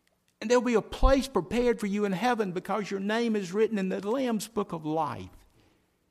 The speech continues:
And you won't have to stand before Jesus Christ as a judge, but you'll stand before Him as your Savior. Let's pray. Father, thank you that your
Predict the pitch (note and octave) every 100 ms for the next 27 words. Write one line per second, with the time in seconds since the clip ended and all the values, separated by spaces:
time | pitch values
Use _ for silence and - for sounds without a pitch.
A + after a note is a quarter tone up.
0 | _ _ _ - D#3 E3 G#3 A3 G#3+ F3
1 | F3+ F3 C#3 - G#3+ G#3 F3+ D3 - E3+
2 | D3+ F#3+ F3 D#3 C#3+ - F#3 E3+ C#3 -
3 | D3 C3 C#3 C3 D3 D3 G#2+ A#2 - -
4 | _ _ _ _ _ _ _ _ C3+ B2
5 | E3 E3 D#3 - D#3 D#3 C3+ - C#3+ B2
6 | C3+ C3 F#2+ - A2+ - - - - -
7 | _ _ - - - - _ _ _ _
8 | _ _ _ _ _ _ - _ _ -
9 | _ _ _ _ _ _ - - - _
10 | _ _ B2+ - - G#2+ - _ _ _
11 | _ _ _ _ _ _ _ _ _ _
12 | _ _ _ _ - _ _ _ _ _
13 | _ _ E3+ E3 C#3+ B2+ D#3+ D#3+ D#3 C3+
14 | A#2 A#2+ A#2+ - - E3 D#3